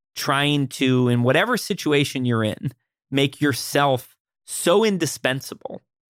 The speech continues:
that it becomes about you. And when the time comes that you wanna move on and do something different, that the, the situation's in peril, it's, uh, paralyzed because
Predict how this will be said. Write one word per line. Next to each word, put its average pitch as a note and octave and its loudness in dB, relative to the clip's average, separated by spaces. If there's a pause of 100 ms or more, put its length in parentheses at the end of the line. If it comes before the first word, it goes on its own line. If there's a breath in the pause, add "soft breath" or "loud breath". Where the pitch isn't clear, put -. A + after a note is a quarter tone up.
(480)
that C3 2
it A#2+ -2
becomes E3+ -2
about B2+ 0
you. A#2 -2 (840)
And B2 2 (360)
when C3+ 2
the B2+ 2
time D#3+ -2
comes D#3+ 0
that A#2+ 2
you C#3 2
wanna D#3+ 2
move D3 2
on D3+ 2
and C3+ 0
do C#3 2
something B2 -2
different, E3+ -2 (680)
that B2 0 (680)
the, B2 2 (200)
the C3 0
situation's C#3+ 2
in A#2+ 0
peril, F3 0 (540)
it's, - -8 (220)
uh, - -8
paralyzed E3 -2 (340)
because C3 -2